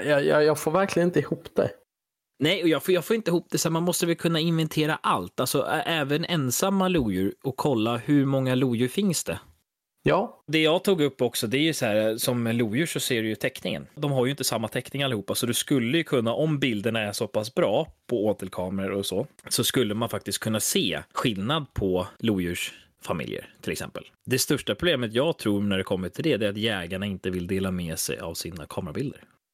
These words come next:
Speaker 2: och position på kameran. För man är rädd då att Länsstyrelsen ska komma och springa. Men jag tror bara att man biter sig själv i röven att inte dela med sig av de här bilderna. För vad ska Länsstyrelsen göra? Ska de komma dit och sabotera din åtel? Eller, alltså, det är det här. Det, det är bättre att om ni har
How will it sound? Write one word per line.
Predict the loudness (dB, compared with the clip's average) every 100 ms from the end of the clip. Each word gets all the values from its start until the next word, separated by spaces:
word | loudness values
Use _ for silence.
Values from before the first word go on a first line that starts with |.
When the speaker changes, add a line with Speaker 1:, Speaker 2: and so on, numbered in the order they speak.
| -8
Speaker 2:
och | -8 _ -8
position | -6 -6 -6 -8 -8
på |
kameran. | -6 -4 -6 -10 -20 _ _ _ -4
För | 0
man | 0 0
är |
rädd | 0 -2
då | -4 -6
att | -4
Länsstyrelsen | -4 -6 -8 -8 -8 -8
ska | -8
komma | -8 -8
och | -8
springa. | -8 -8 -10 -14 _
Men | -2 2
jag | 2 0
tror | 0 2 2
bara | 2 0 2 0
att | -2 -6 -6
man | -4
biter | -4 -6 -6 -6
sig | -4
själv | -2 -2 0
i |
röven | 0 0 0 -2
att | -4
inte | -6 -6
dela | -4 -2 -2
med | -2
sig | -2 -2
av |
de |
här | -2
bilderna. | -4 -4 -4
För | -2
vad | -4
ska | -2
Länsstyrelsen | -2 -2 -4 -2 -2 0
göra? | -2 -2 -2
Ska | -2
de | -2
komma | -2 -2
dit | -2
och | -2
sabotera | -2 -2 -2 -2
din | -2 -4
åtel? | -6 -8 -6 -4 -4
Eller, | -4 -6 -6 -8 -14 -20 -20 _ _
alltså, | -6 -4 -6 -10 _ _
det | -2
är |
det | -2
här. | -4
Det, | -6 -6
det | -2
är | 0
bättre | 0 -2 _ -4
att | -2
om | -2 -2
ni | 0
har | 2 2 2 -2